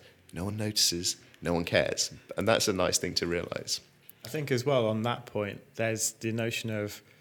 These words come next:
Speaker 2: you, what you think about yourself as someone who's maybe, like, now listened to lots of violin to try and learn things. You think you're really awful, although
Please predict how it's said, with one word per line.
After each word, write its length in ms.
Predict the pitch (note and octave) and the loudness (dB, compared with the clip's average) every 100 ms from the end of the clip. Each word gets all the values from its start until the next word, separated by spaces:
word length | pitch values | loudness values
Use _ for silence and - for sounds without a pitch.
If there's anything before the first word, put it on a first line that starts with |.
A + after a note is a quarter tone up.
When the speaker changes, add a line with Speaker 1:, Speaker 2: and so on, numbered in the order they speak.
| - _ _ _ _ _ | -20 _ _ _ _ _
Speaker 2:
you, 600 | B2 A#2+ C3+ C3 B2+ B2 - - - C#3 | -12 0 2 4 2 -2 -10 -20 -18 -2
what 240 | C3+ D3+ | 2 2
you 160 | C3+ C#3 | 2 0
think 240 | B2 A#2 | 0 -2
about 220 | A2 G#2+ | 0 0
yourself 540 | G#2+ - G#2 G2+ - - - - | -2 -2 0 0 -4 -14 -20 -2
as 420 | A2 A2 G#2 - - - | 2 2 0 -4 -10 -10
someone 280 | - B2 A2 | -4 -2 -2
who's 180 | G#2+ - | -4 -4
maybe, 240 | G#2+ G#2 | -4 -2
like, 140 | G2+ - - - | -4 -4 -10 -6
now 180 | G#2+ G#2 | -4 -2
listened 300 | A2 - - | -2 -4 -6
to 60 | |
lots 200 | G#2 - | -6 -6
of 60 | G2+ | -4
violin 480 | G2+ G2+ G#2+ G#2+ G#2 | -2 0 0 -2 -6
to 100 | - | -8
try 160 | - | -6
and 100 | G2+ | -6
learn 200 | G#2+ A2 | -4 -6
things. 360 | G#2+ F#2 D#2 - - - - - | -4 -6 -6 -12 -16 -20 -20 -14
You 220 | A2+ C#3 | -4 -2
think 320 | - A#2 - | 0 -4 -4
you're 160 | G#2+ G#2 | -4 -4
really 360 | G2+ A2+ G#2+ - | 0 0 0 0
awful, 360 | A2 A2 F#2 - | -2 -2 -6 -4
although 260 | G#2 G#2 | -2 -2